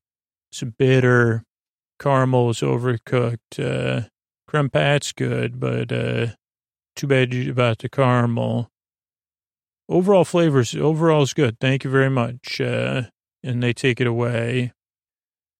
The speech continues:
So you're like, "Okay, Ruby's in pretty good shape." Uh, then they say, "Raul, would you like a hand?" Sandy gives Raul a hand.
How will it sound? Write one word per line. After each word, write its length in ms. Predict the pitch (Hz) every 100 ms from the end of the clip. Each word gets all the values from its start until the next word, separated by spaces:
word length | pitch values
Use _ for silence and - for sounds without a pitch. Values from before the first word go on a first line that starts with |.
| -
So 140 | -
you're 140 | 151
like, 260 | 135 120 113
"Okay, 240 | 160 -
Ruby's 400 | 123 127 151 151
in 80 | 147
pretty 220 | - 143
good 180 | 131 123
shape." 400 | - - 139 117 -
Uh, 320 | 135 120 120
then 200 | 123 131
they 80 | 131
say, 220 | 117 135
"Raul, 840 | 113 123 120 127 139 147 147 139 135 _ _ -
would 160 | 127
you 80 | 131
like 160 | 127 123
a 40 |
hand?" 400 | 117 131 127 123
Sandy 500 | - - 139 143 135
gives 260 | 131 127 117
Raul 720 | 135 131 117 135 135 131 127
a 40 |
hand. 720 | 117 131 127 123 123 123 135